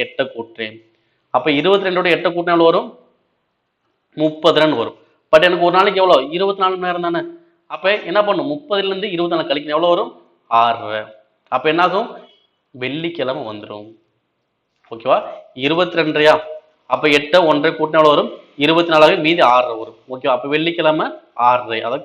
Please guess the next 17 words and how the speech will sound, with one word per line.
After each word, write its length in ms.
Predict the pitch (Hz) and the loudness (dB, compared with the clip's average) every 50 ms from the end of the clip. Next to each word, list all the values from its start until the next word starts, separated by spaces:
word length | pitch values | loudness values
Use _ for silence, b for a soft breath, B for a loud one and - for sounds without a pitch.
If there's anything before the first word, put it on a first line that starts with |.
| - 123 | -4 -2
காலை 280 | 123 127 131 135 180 - - 113 113 | 0 0 0 -2 -4 -4 -2 -2 -2
ஆறு 160 | 113 113 110 107 107 | -2 -2 -6 -10 -16
மணி, 180 | 107 107 110 _ - 117 117 | -18 -20 -20 _ -8 -4 -2
ஆறரைக்கு 380 | 120 123 120 117 113 110 113 _ 117 | -2 -2 -2 -6 -10 -10 -12 _ -16
போகும். 200 | 117 113 _ _ _ _ _ _ _ _ _ _ _ _ _ _ _ _ _ _ _ _ _ _ _ _ _ - 117 | -16 -16 _ _ _ _ _ _ _ _ _ _ _ _ _ _ _ _ _ _ _ _ _ _ _ _ _ -14 -12
வெள்ளிக்கிழமை 520 | 120 123 135 131 139 131 131 131 139 170 233 - - - - _ _ _ - | -10 -10 -10 -8 -6 -6 -4 -4 -4 -6 -8 -8 -12 -20 -20 _ _ _ -4
காலை 240 | 123 120 123 127 156 - - - 117 113 120 | -2 -2 -2 -2 -4 -6 -6 -4 -2 -2 0
ஆறரைக்கு 480 | 127 131 - 123 143 180 - - 156 185 - - | 0 -2 -4 -6 -10 -12 -12 -12 -14 -14 -12 -10
போயிடும். 420 | 123 113 107 110 107 104 104 - _ _ _ - 113 | -10 -10 -8 -8 -12 -14 -16 -20 _ _ _ -6 -4
ஆன்சர் 380 | 120 127 - - 135 131 135 185 233 - - - _ _ _ _ _ _ _ _ 131 123 | -4 -4 -4 -6 -6 -4 -4 -4 -4 -6 -10 -20 _ _ _ _ _ _ _ _ -12 -10
வெள்ளிக்கிழமை 640 | 123 120 120 131 143 143 - 131 127 127 123 143 196 247 - - _ _ _ - | -10 -8 -6 -8 -8 -6 -4 0 0 0 0 -2 -4 -6 -8 -14 _ _ _ -2
காலை 300 | 117 113 117 120 131 - - - 117 113 117 | 0 0 0 0 -2 -4 -6 -4 -2 0 0
ஆறு 160 | 120 120 120 120 113 | 0 0 -4 -6 -10
முப்பது 360 | 113 - - _ _ - 127 113 110 | -12 -14 -20 _ _ -12 -10 -10 -10
மணி. 180 | 107 107 107 107 107 _ _ _ _ _ _ _ _ _ _ - | -10 -12 -14 -20 -20 _ _ _ _ _ _ _ _ _ _ -18
ஓகேவா? 260 | 120 113 117 120 160 208 - | -14 -8 -2 -2 -2 -2 -2
So, 60 | - | -2